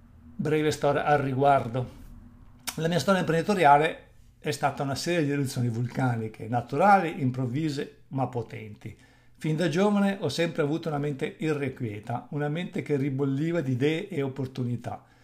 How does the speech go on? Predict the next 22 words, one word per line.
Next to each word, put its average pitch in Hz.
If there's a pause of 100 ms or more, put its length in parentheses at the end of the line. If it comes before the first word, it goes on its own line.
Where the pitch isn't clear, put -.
(260)
Come 175
un 170
vulcano 175
in 170
eruzione, 160
le 147
idee 160
affioravano 156
nella 135
mia 131
mente 151
con 135
una 131
forza 135
travolgente, 113 (320)
portandomi 151
verso 131
nuove 147
sfide 160
e 151
avventure 127
imprenditoriali. 113